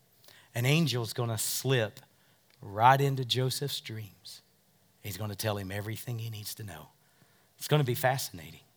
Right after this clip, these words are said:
So, but notice this, 'cause this is real easy to miss. Because the Holy Spirit's gonna come upon her,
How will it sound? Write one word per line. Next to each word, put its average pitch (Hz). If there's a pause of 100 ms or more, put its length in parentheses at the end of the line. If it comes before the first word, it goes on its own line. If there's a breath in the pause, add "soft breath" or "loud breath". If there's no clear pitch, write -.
(1700)
So, 190 (440)
but 180
notice 233
this, 135
'cause 147
this 180
is 147
real 175
easy 143
to 131
miss. 110 (1160 soft breath)
Because 220
the 233
Holy 214
Spirit's -
gonna 170
come 160
upon 123
her, 143